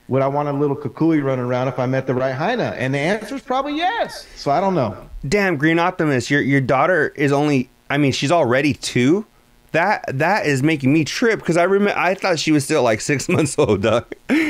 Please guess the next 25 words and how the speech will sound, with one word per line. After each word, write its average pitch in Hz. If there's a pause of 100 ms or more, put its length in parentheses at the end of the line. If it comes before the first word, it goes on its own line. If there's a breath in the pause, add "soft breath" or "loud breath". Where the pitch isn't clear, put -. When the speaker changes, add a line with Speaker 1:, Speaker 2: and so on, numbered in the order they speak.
(160)
Speaker 2:
Oh 196
my 156
goodness, 165
time 170
is 151
flying, 135
man. 110
Speaker 1:
W-, 139
well, 175
when 180
I 220
lived 320
in 190
Humboldt, 175
man, 139
they 165
were, 220
they, 156
they 170
did 165
that, 151
like, 120
out 117
there, 110
like, 104